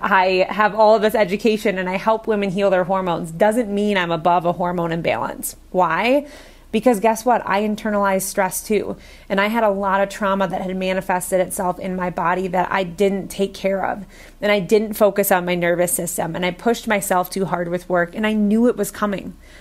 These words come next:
I knew it was coming. I had all the signs. And in my head, I thought I was above it until it hit. And I've really had to take a big step back in order to heal my body and focus on what I need to focus on. So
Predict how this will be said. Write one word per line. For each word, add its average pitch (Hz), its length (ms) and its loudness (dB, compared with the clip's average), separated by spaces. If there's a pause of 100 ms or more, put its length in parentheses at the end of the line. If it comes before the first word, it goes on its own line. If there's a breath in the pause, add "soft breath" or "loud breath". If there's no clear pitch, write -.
(180 loud breath)
I 220 140 0
knew 226 380 2
it 226 80 2
was 220 140 -2
coming. 208 360 -4
I 196 80 -2
had 185 280 -2
all 202 280 4
the 208 140 -2
signs. 175 500 -2
And 175 320 -4
in 208 200 0
my 247 200 6
head, 196 300 4
I 190 220 2
thought 190 220 4
I 180 80 4
was 175 120 0
above 170 300 2
it 170 100 -2
until 175 300 -2
it 165 120 -2
hit. 196 240 2 (720)
And 220 100 2
I've 185 160 0
really 214 540 -2 (300 loud breath)
had 214 180 0
to 196 80 -6
take 208 300 0
a 180 120 -2
big 185 400 0
step - 380 -2
back 180 320 -4
in 185 160 -6
order 190 420 0
to 185 480 -2 (320 loud breath)
heal 202 240 0
my 202 160 0
body 175 400 -2
and 180 160 -6
focus 180 420 -2
on 180 140 -6
what 175 140 -4
I 175 80 -2
need 170 180 -8
to 170 80 -6
focus 170 400 -4
on. - 340 -6
So 180 320 -2